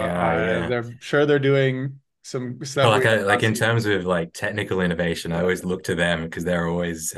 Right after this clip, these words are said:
Speaker 1: Oh,
Speaker 2: uh,
Speaker 1: of course.
Speaker 2: you know, u-, using crazy technology, doing, um,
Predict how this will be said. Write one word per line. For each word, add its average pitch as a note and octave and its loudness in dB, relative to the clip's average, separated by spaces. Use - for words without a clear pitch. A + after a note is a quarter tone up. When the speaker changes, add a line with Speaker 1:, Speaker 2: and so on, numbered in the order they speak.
Speaker 1:
Oh, A#2+ 0
Speaker 2:
uh, - -2
Speaker 1:
of - -10
course. D3+ -6
Speaker 2:
you - -10
know, - -18
u-, F2+ -6
using F2+ -4
crazy F#2 -2
technology, F2 -4
doing, E2+ -6
um, D#2+ -8